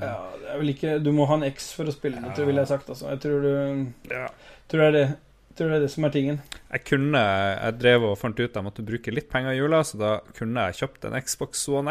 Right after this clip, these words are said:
Speaker 2: X, men jeg kjøpte P C i stedet, pluss en ny receiver.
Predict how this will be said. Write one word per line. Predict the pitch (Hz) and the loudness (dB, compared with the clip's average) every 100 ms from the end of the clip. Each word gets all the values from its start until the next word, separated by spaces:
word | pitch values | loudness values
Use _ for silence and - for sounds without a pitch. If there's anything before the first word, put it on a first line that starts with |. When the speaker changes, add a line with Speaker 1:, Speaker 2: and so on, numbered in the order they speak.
| 196 | -2
Speaker 2:
X, | - - | -2 -6
men | 107 117 123 120 - | -4 -4 -4 -8 -12
jeg | 107 | -8
kjøpte | 117 - 120 98 92 92 - - | -8 -6 -2 0 -2 -6 -16 -20
P | - - 131 | 0 2 4
C | - | 2
i | 143 | 2
stedet, | - 151 143 139 135 | 4 4 4 2 0
pluss | 127 117 - | -4 -4 -4
en | 104 | -4
ny | 117 110 | -2 -2
receiver. | 107 127 - 226 165 | 0 0 4 6 4